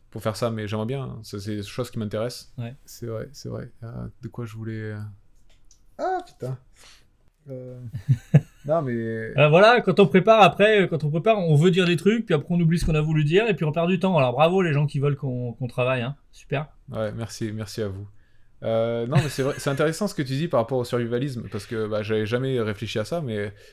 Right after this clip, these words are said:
Speaker 1: est-ce que le survivalisme, ce serait pas plus, euh, comment survivre tout seul, comme t'as dit, quand la société s'effondre, et, euh, l'autonomie, est-ce que du coup, l'autonomie, ça veut dire que t'es tout seul ? Ou est-ce que tu peux être autonome à plusieurs ?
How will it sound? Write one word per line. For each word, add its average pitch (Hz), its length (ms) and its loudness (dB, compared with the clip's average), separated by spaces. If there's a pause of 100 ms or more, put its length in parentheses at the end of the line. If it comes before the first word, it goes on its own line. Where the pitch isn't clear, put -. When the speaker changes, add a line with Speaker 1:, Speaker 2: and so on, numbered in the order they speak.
(100)
Speaker 1:
est-ce 117 160 -4
que 131 100 -4
le 117 40 -2
survivalisme, 117 640 -2
ce 104 160 -12
serait 104 160 -10
pas 107 140 -8
plus, - 500 -8
euh, 101 260 -4 (560)
comment 117 220 -4
survivre 113 340 -4
tout - 120 -14
seul, 123 480 -2
comme 110 160 -8
t'as 107 140 -6
dit, 110 160 -6
quand 104 280 -8
la 95 100 -6
société 98 420 -10
s'effondre, 143 580 -6
et, 104 160 -4
euh, 98 420 -6 (220)
l'autonomie, 113 720 -6
est-ce - 160 -6
que 127 100 -6
du 110 140 -10
coup, 139 160 -6
l'autonomie, 120 400 -4
ça 107 140 -6
veut 107 80 -6
dire 120 160 -6
que - 60 -20
t'es 110 200 -8 (400)
tout 127 100 -6
seul ? 101 280 -6 (340)
Ou 110 80 -2
est-ce 104 140 -4
que 113 80 -2
tu 104 140 -14
peux 113 140 -2
être - 220 -6 (220)
autonome 135 580 -2 (800)
à 113 80 -6
plusieurs ? 104 500 -8